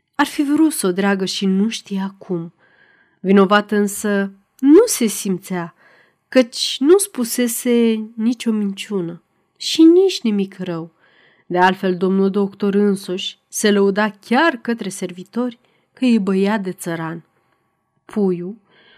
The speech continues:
vrut să mai vorbească cu gardianul, să-i treacă vremea, dar trebuie să renunțe,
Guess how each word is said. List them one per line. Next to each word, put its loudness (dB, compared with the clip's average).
vrut 4
să -2
mai 4
vorbească -4
cu -16
gardianul, -6
să-i -2
treacă -2
vremea, -4
dar -6
trebuie 2
să -2
renunțe, -4